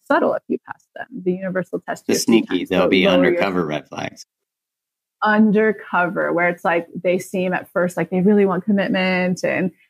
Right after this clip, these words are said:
Speaker 1: that you guys have this crazy chemistry and, you know, you don't sleep with them for a certain amount of time. So you, like, really can actually see clearly, especially if you're a woman, 'cause our brain chemistry is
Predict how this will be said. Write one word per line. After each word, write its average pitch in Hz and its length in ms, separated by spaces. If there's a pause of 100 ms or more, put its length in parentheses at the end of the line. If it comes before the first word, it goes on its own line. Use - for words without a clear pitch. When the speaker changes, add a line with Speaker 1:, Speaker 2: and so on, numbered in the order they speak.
(120)
Speaker 1:
that 190 100
you 190 140
guys 196 220
have 185 120
this 180 120
crazy 214 340
chemistry 185 960
and, 175 200 (300)
you 196 140
know, 175 340
you 185 180
don't 214 160
sleep 214 240
with 202 140
them 208 200
for 196 120
a 196 60
certain 196 220
amount 196 200
of 196 120
time. 190 280
So - 140
you, 196 100
like, 196 160
really 214 240
can 214 140
actually 196 260
see 196 200
clearly, 202 440
especially 196 420
if 196 80
you're 190 120
a 185 40
woman, 185 400
'cause 175 160
our 180 120
brain 180 260
chemistry 175 360
is 175 40